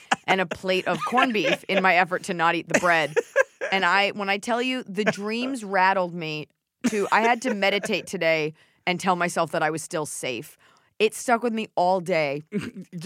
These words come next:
Speaker 2: you
Speaker 1: I
Speaker 2: have meat terror?
Speaker 1: I, meat terrors. And I think, you know, I've never been a vegetarian or anything, and I try to eat less meat. It's good for the planet. But I think eating meat, and my friends who's a doctor agreed with me, eating meat and going to bed does that.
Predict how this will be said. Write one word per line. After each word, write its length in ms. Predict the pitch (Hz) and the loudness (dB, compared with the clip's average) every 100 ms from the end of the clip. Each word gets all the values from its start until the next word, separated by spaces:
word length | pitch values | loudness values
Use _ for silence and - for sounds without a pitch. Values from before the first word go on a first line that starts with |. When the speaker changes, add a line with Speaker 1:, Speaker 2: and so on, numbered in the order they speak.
| 185 | 0
Speaker 2:
you 40 | |
Speaker 1:
I 40 | 185 | 0
Speaker 2:
have 180 | 156 151 | 0 -6
meat 360 | 143 180 - - | -4 -2 -4 -2
terror? 520 | 151 170 254 320 269 | 0 2 0 -4 -2
Speaker 1:
I, 80 | 208 233 | 0 0
meat 260 | 220 277 | -2 -2
terrors. 540 | - 214 160 147 175 - 247 - | -2 0 2 0 -6 -6 -8 0
And 160 | 208 208 | 0 2
I 140 | 202 | 0
think, 440 | - - 240 269 - - | -2 -2 -2 -4 -12 -10
you 80 | 277 | -2
know, 220 | 240 220 - | 0 0 0
I've 100 | 190 | -2
never 220 | 208 214 | -2 -4
been 200 | 214 208 | -2 -4
a 40 | 202 | -2
vegetarian 480 | 196 185 196 202 202 | -4 -4 -6 -4 -4
or 80 | |
anything, 260 | 185 190 196 | -4 -6 -6
and 60 | 170 | -6
I 60 | |
try 220 | 175 214 | -4 -2
to 60 | 202 | -2
eat 160 | 196 180 | -4 -2
less 280 | 175 185 185 | -2 -2 -4
meat. 160 | 170 | -8
It's 80 | 156 | -6
good 160 | 180 165 | -8 -6
for 80 | |
the 80 | 175 | -8
planet. 360 | 160 160 165 151 _ _ _ _ _ | -6 -6 -6 -8 _ _ _ _ _
But 160 | 196 185 | 2 4
I 140 | 190 | 2
think 420 | - 240 247 269 - | 0 -6 -6 -8 -10
eating 380 | 196 208 240 208 | -8 -4 -4 -4
meat, 200 | 190 196 | -4 -2
and 100 | 180 | -2
my 140 | 165 170 | -2 -4
friends 340 | - 202 202 | -4 -4 -2
who's 160 | 208 170 | -4 -4
a 60 | |
doctor 500 | 147 170 - - 226 | 2 2 2 -2 -2
agreed 320 | - 160 180 | -2 -2 -4
with 140 | 170 160 | -4 -6
me, 240 | 156 151 165 _ | -8 -10 -14 _
eating 340 | 165 202 233 | -6 -4 -4
meat 260 | 196 208 - _ | -4 -6 -8 _
and 100 | 170 | -4
going 220 | 175 175 | -2 0
to 60 | 185 | 0
bed 400 | 170 160 147 156 _ _ _ - | 0 0 0 -6 _ _ _ -2
does 240 | 185 170 | 0 0
that. 280 | 156 147 | 2 2